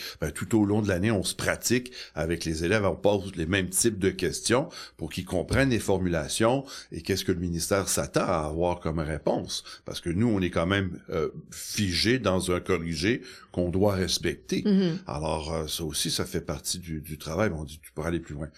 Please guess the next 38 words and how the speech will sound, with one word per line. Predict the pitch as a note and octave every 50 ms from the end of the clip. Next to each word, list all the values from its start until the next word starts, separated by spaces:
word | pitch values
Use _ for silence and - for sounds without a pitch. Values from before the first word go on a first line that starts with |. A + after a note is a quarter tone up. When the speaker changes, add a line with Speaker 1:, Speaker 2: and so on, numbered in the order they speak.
| - - _ _ _ _
Speaker 1:
On | - E2 D#2+
va | D2+ D2+ A2+ C3 B2+
plus | B2+ - G#2 F#2
loin, | F2+ F2+ F2+ F#2+ F#2 F2+ E2+ E2+
mais | D2+ D2+ C#2+
c'est | - - E2+ E2 - _
pas | - A2+ F#2+
toujours | - - F#2 E2 D#2 E2+ G2 G2+ F2+
évident | F2 D#2+ C#2+ C#2 C2+ - C#2+ C2 - _ _ - - - - - _
de, | - - B1+ D2+ D#2+ D2+ D2 D2 C#2+
de, | C2+ D2 C#2 C2 C2 C2
de | C2+ C2+ D#2+
le | D#2 D2
faire. | - - - B1+ B1+ B1 - - _ _ _ _ - - - - _ -
Alors, | - - - - C3 B2 A#2 G2+ -
euh, | - G1+ - - - _ _ _ _ _ _ _ _ _ _ _ _ _ _ -
Speaker 2:
On | - A3 A3
a | A#3 A#3+
parlé, | - A#3+ A3+ G#3+ A3+ -
je | G#3 F3 F#3
vous | F#3+
disais | E3 D#3+ E3 A3 A#3+
qu'il | A3+
y | G#3+
avait | F#3 F#3+ F#3+
deux | F3 G#3 G3+
choses | F#3 - - A3 G#3 G#3+ G3+
que | - -
vous | F#3+ F3 F#3 E3+ F3+ F3+
étiez, | D#3+ - - - - F#3 F3+
que | - G3
vous | F3 F3 -
aviez | E3+ D#3+ F3 F3+ F3+ F#3
amenées | F3+ E3 F3+ F3 F#3 G#3+ G3 F#3+ -
<laughs> | -
chez | - - - G#3 F#3
moi, | F3 F#3 F3 F3 F3+ A3+ A#3
donc | F#3 F3 F3+ F#3+ F#3